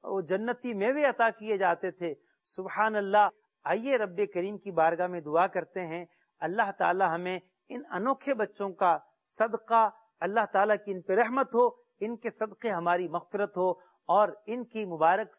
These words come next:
سیرتوں کو ہمیں سامنے رکھتے ہوئے اپنے بچوں کی پرورش کرنے کی توفیق عطا فرمائے، کہ جیسے پیارے بچپن ان کے گزرے ہیں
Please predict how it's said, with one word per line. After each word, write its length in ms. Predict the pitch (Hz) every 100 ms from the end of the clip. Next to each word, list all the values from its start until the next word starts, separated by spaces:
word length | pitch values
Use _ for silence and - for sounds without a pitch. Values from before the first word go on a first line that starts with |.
| -
سیرتوں 400 | 226 247 - 226
کو 300 | - 202 185 _ _ -
ہمیں 220 | 262 311 -
سامنے 300 | 202 214 214
رکھتے 320 | 185 - 208
ہوئے 300 | 165 165 170 160 _ _
اپنے 380 | 180 185 220 202
بچوں 360 | 170 165 196
کی 240 | 175 180 175 - _ -
پرورش 460 | 262 262 262 208
کرنے 300 | - 175 170
کی 200 | 165 202
توفیق 500 | 240 - 160 262 285
عطا 220 | 202 190 180
فرمائے، 460 | 180 170 170 165 156 _ _
کہ 80 | 175
جیسے 300 | 254 254 262
پیارے 360 | 247 190 214
بچپن 400 | 208 190 - 202
ان 140 | 190 226
کے 120 | 226
گزرے 360 | 190 156 185 175
ہیں 220 | 165